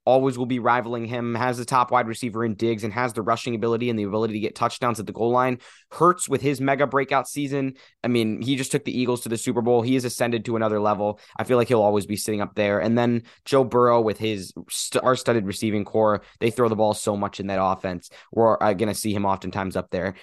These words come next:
And I feel like a guy who could be in that tier who isn't at the moment because of injuries is Lamar Jackson. And Lamar Jackson we'll get to later,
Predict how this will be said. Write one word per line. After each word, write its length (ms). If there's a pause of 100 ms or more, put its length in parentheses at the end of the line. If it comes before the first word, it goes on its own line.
(120)
And 120
I 40
feel 200
like 260
a 80
guy 220
who 100
could 240
be 160
in 80
that 200
tier 500 (400)
who 200
isn't 340
at 60
the 80
moment 300
because 180
of 80
injuries 380
is 120
Lamar 280
Jackson. 480
And 120
Lamar 220
Jackson 420
we'll 80
get 180
to 140
later, 400